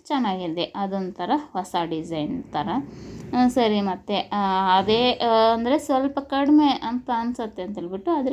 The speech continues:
ಕೆಳಗಡೆ, ಆ, ಸ್ಯಾರಿ, ಆ, ಪೀಸನ್ನ ತಗೊಂಡು ಅದು ಸ್ವಲ್ಪ ಆ ಥರ ಡಿಸೈನ್ ಮಾಡಿದ್ದೀನಿ. ನೋಡಿದ್ರಲ್ಲ ಫ್ರೆಂಡ್ಸ್, ಈ ಥರ ಎಲ್ಲ ಇದೆ.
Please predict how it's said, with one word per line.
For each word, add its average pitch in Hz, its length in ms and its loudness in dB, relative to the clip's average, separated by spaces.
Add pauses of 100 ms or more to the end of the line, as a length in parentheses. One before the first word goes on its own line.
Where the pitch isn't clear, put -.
ಕೆಳಗಡೆ, 208 460 0
ಆ, 226 380 2
ಸ್ಯಾರಿ, 214 680 2
ಆ, - 520 -8
ಪೀಸನ್ನ 233 520 0 (320)
ತಗೊಂಡು 214 480 0 (100)
ಅದು 214 280 -4
ಸ್ವಲ್ಪ 196 340 -6 (140)
ಆ 196 120 -6
ಥರ 190 200 -8 (120)
ಡಿಸೈನ್ 196 520 2
ಮಾಡಿದ್ದೀನಿ. 175 720 -2 (600)
ನೋಡಿದ್ರಲ್ಲ 302 440 6 (100)
ಫ್ರೆಂಡ್ಸ್, 269 640 0
ಈ 262 100 0
ಥರ 254 300 -4
ಎಲ್ಲ 247 180 0
ಇದೆ. 240 300 2